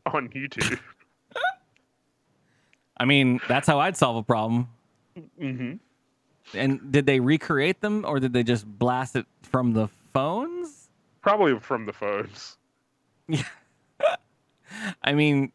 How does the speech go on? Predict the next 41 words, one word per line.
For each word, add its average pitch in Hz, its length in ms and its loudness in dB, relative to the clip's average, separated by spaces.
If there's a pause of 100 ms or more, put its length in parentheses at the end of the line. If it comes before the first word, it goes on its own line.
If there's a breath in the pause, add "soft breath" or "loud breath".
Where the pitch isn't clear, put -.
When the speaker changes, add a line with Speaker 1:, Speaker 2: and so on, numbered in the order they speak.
(140)
Speaker 2:
birds 196 280 -2
are 170 60 2
weird, 143 340 -2
dude. 131 340 0
That 139 100 0
shit 135 180 -2
works. 131 260 -4 (120)
I, - 100 0 (320)
yeah, 165 320 -2
<sighs> - 480 -8
I 104 80 -6
don't 78 140 -10
know. - 120 -18 (120)
Animals 160 320 2
are 107 40 0
weird. 113 240 4 (200 soft breath)
You 160 80 4
ever 180 100 2
fucking 190 400 2
just, 147 180 0
like, 147 220 2
have 143 240 2
a 135 60 -4
cat 143 380 0 (220)
make 131 140 2
a 131 60 4
noise 131 420 4
out 120 140 0
of 113 200 2
a, 104 360 0
a, - 40 -4
out 107 120 0
of 107 100 -2
your 101 80 -10
speakers, 131 460 0
like, 117 220 -2
on 110 100 -2
a 107 40 -2
video 123 280 2
or 131 80 0
something, 139 360 2